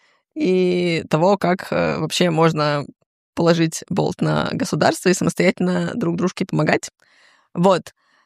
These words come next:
И, э, если мы, э, воображаем себя в такой, э, системе, в каком-нибудь, э, э, пост-, э, апокалиптическом, э,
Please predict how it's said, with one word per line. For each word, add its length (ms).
И, 420
э, 420
если 380
мы, 500
э, 320
воображаем 460
себя 460
в 440
такой, 540
э, 680
системе, 680
в 100
каком-нибудь, 640
э, 340
э, 340
пост-, 400
э, 580
апокалиптическом, 1120
э, 680